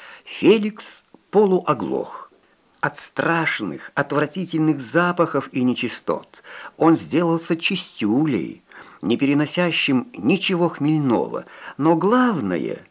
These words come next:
навсегда ушёл в тихую, уединённую работу. Он всё время рисовал на клочках бумаги, на оборвышах плакатов, реклам, лозунгов,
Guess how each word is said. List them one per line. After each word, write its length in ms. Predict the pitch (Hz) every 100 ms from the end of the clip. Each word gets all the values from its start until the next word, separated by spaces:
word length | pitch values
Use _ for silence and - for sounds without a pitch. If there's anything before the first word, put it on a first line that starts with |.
| _ _ - - -
навсегда 800 | 90 135 - 139 113 87 104 156
ушёл 460 | 143 131 - 101
в 140 | 85 - _
тихую, 680 | 233 254 - 220 202 196 -
уединённую 840 | - 208 170 113 95 175 156 107 78
работу. 560 | 78 110 135 - 110 - _ _ _ _ _ _ -
Он 220 | 233 214
всё 180 | - 214
время 260 | 190 180
рисовал 600 | 170 165 175 156 123 76
на 120 | 78
клочках 540 | 117 123 123 - 190 -
бумаги, 880 | - 87 123 160 165 139 127 123 110 - - -
на 120 | 131
оборвышах 760 | 156 160 196 147 87 - 85 -
плакатов, 840 | 156 185 - 180 180 165 151 -
реклам, 640 | 151 - 135 175 175 151
лозунгов, 760 | 110 175 185 156 156 147 139